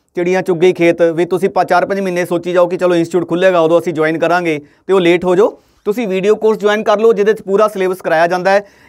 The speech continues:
ਇਹ ਇੰਟੈਲੀਜੈਂਟ ਬੱਚਿਆਂ ਵਾਸਤੇ ਹੁੰਦਾ ਵੀਡੀਓ ਕੋਰਸ, ਜਿਨ੍ਹਾਂ ਨੇ ਸਾਰਾ ਸਿਲੇਬਸ ਪਹਿਲੇ ਕਰਨਾ, ਆਪਣੇ ਹਿਸਾਬ ਨਾਲ ਕਰਨਾ। ਵੀ ਮੈਨੂੰ ਲੱਗਦਾ ਮੈਂ ਸਿੰਪਲ ਇੰਟਰਸਟ ਦਾ ਚੈਪਟਰ ਆਉਂਦਾ ਹੈ, ਮੈਂ ਮਿਸ ਕਰਕੇ ਮੈਂ ਕੰਪਾਊਂਡ ਇੰਟਰਸਟ ਦਾ ਕਰਨਾ, ਮੈਂ ਟਾਈਮ ਐਂਡ ਵਰਕ ਪਹਿਲੇ ਕਰਨਾ ਹੈ,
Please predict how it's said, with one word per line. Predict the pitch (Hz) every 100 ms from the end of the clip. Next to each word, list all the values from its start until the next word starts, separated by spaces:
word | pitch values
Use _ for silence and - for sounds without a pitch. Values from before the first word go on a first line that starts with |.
| -
ਇਹ | 233
ਇੰਟੈਲੀਜੈਂਟ | 247 208 196 220 226
ਬੱਚਿਆਂ | 196 208
ਵਾਸਤੇ | 196 185 208
ਹੁੰਦਾ | 180 175
ਵੀਡੀਓ | 156 160
ਕੋਰਸ, | 156 139 - - _ -
ਜਿਨ੍ਹਾਂ | 139 196
ਨੇ | 214
ਸਾਰਾ | - 180 214
ਸਿਲੇਬਸ | 240 208 202 202
ਪਹਿਲੇ | - 214 247
ਕਰਨਾ, | 180 165
ਆਪਣੇ | 180 180 202
ਹਿਸਾਬ | 226 190
ਨਾਲ | 160 175
ਕਰਨਾ। | 175 160 180
ਵੀ | 202 202 - -
ਮੈਨੂੰ | 175 202
ਲੱਗਦਾ | 196 208
ਮੈਂ | 220
ਸਿੰਪਲ | 214 190 208
ਇੰਟਰਸਟ | 190 175
ਦਾ | 202
ਚੈਪਟਰ | 196 185 214
ਆਉਂਦਾ | - 170 175 220
ਹੈ, | 254 _ -
ਮੈਂ | 214
ਮਿਸ | 220 -
ਕਰਕੇ | 208 196
ਮੈਂ | 240
ਕੰਪਾਊਂਡ | 247 226 247 233
ਇੰਟਰਸਟ | 226 202 160
ਦਾ | 175
ਕਰਨਾ, | 165 147 180
ਮੈਂ | 233
ਟਾਈਮ | 226 214
ਐਂਡ | 220
ਵਰਕ | 214 196
ਪਹਿਲੇ | - 180 185
ਕਰਨਾ | 165 139
ਹੈ, | 131